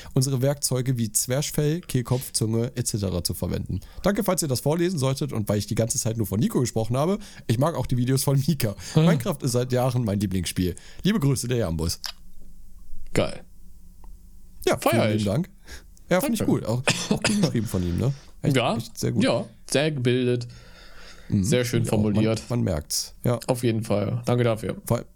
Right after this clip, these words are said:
Speaker 1: vor allem, äh, hä? Seit zwölf Jahren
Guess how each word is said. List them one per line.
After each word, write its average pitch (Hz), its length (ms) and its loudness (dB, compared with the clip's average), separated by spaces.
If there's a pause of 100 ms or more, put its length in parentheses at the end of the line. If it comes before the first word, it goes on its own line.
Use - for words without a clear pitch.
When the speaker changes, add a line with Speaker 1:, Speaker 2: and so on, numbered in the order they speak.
(840)
Speaker 1:
vor 98 180 -2
allem, 101 160 2
äh, 98 580 0 (840)
hä? - 220 -6 (100)
Seit - 200 -6
zwölf 104 400 -2
Jahren 98 400 -2